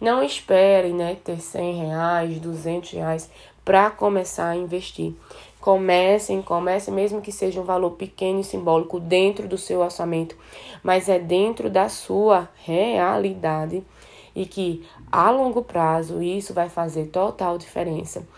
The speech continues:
E esse valor você pode reaplicar, você pode fazer mais dinheiro, porque essa é a graça,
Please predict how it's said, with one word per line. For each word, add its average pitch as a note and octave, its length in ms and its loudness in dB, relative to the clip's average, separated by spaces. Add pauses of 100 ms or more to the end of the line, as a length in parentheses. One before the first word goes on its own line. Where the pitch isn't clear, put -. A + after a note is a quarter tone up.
(340)
E F3+ 120 0
esse G3 200 0
valor F#3 320 2
você E3 160 -8
pode E3 300 -2
reaplicar, E3+ 800 -4 (280)
você F3 200 -6
pode E3 300 -2
fazer E3+ 280 -4
mais F3 300 0
dinheiro, D#3+ 400 -2 (300)
porque F#3 460 -2
essa C4 380 0
é A3+ 40 2
a G3+ 120 2
graça, E3 640 -4